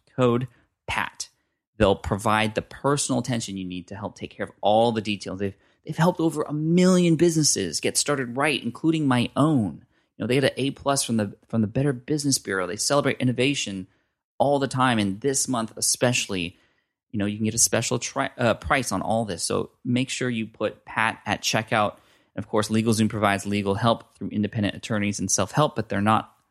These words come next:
a legal firm. They're not a law firm. legalzoom dot com, discount code pat. Now, thank you for letting me mention that. And I also wanna mention a quote of the day, which is a quote of my own that I've actually shared recently on a blog that's gotten a lot of,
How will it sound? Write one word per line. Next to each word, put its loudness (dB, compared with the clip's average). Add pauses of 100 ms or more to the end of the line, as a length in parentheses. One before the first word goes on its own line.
(180)
a -8
legal -2
firm. -6
They're -8
not 2
a -6
law 0
firm. -20 (440)
legalzoom 2
dot 2
com, 0
discount -2
code 0 (500)
pat. -2
Now, -8
thank 0
you -12
for -2
letting 2
me 0
mention -2
that. 2
And -2
I 0
also 0
wanna 0
mention 0 (200)
a -20 (140)
quote 4
of -8
the -6
day, 2
which -8
is -8
a -4
quote 0
of -2
my 2
own 2
that -2
I've 0
actually -4
shared -4
recently -4
on -2
a -6
blog 2
that's -4
gotten -2
a -4
lot 0
of, -6